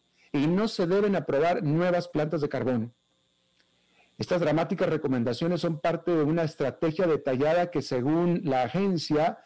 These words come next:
daría como resultado que el mundo logre el objetivo del Acuerdo Climático de París de limitar el calentamiento global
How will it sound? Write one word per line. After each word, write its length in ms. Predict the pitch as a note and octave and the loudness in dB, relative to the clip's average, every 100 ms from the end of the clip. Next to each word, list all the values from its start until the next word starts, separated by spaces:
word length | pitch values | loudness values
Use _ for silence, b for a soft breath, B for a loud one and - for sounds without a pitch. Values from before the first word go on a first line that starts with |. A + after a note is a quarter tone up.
| B B | B B
daría 380 | B B2+ C3+ F3+ | B 0 2 0
como 220 | F#3 F#3 | 0 0
resultado 680 | C#3+ B2 B2 A#2+ F#3 D#3+ F#3+ | -2 -2 -2 -2 2 2 2
que 100 | F#3 | 0
el 100 | C3+ | 0
mundo 400 | C#3 E3 E3+ E3+ | 0 2 2 2
logre 300 | D3+ D#3+ E3+ | 2 2 2
el 100 | D#3 | 2
objetivo 580 | C3+ C3+ A#2 F3 F3 F#3 | 0 -4 -2 0 2 2
del 240 | E3 C3 | 0 -2
Acuerdo 480 | A#2+ - E3 E3 F#3 | -2 0 0 2 0
Climático 640 | F3+ D#3 E3 F3+ D#3 - C3+ | 0 0 0 -2 -4 -2 0
de 120 | D3+ | 0
París 520 | G3 G3 F#3 F#3 - B B B B | 0 2 0 -2 -8 B B B B
de 180 | C3 | -2
limitar 680 | B2+ F3+ A3 A3 A3 G3+ D3 - | 0 2 2 0 0 0 0 -2
el 180 | C3 B2+ | -2 -2
calentamiento 760 | B2+ A#2 A#2 B2+ D3+ F#3 G3 | -4 -2 -2 -2 -2 0 0
global 520 | F3+ F3+ G3+ D#3+ G3 | 0 2 2 2 0